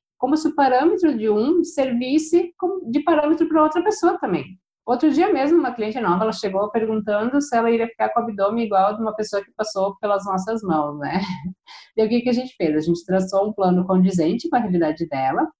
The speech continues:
que é diferente da outra pessoa, óbvio. Ah, e eu acho que isso é questão de sinceridade, honestidade contigo, honestidade com a tua paciente, né?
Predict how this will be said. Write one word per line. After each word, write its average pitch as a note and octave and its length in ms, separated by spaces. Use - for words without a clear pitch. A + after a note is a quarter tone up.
que F3 60
é - 20
diferente A#3+ 640
da G3 80
outra F3 260
pessoa, F3 540
óbvio. F#3 360
Ah, A#3+ 320
e B3 120
eu B3+ 60
acho C#4+ 200
que D#4+ 80
isso D#4 160
é F4 60
questão E4 320
de C#4+ 120
sinceridade, D4 760
honestidade G#3 640
contigo, G#3+ 500
honestidade F#3 540
com F#3 160
a F#3 80
tua F#3 160
paciente, D#3+ 500
né? C#3 200